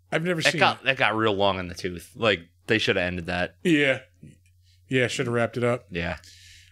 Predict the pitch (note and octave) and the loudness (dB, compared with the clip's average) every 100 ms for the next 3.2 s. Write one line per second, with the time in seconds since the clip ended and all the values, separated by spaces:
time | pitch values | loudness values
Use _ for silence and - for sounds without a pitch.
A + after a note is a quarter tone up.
0 | - C3+ B2+ - A3+ A3 - E3+ C#3+ A#2+ | -10 -8 -6 -2 0 0 0 -2 -2 -2
1 | B2 A#2+ G#2+ G2+ A2+ - G#2+ G2+ G2+ G#2+ | -2 -2 -8 -8 -8 -6 -6 -6 -8 -8
2 | G#2+ G2+ G2+ G#2+ G2+ - G#2 G2+ G2 G2 | -8 -8 -8 -10 -8 -10 -10 -10 -12 -14
3 | F#2+ F#2 | -14 -16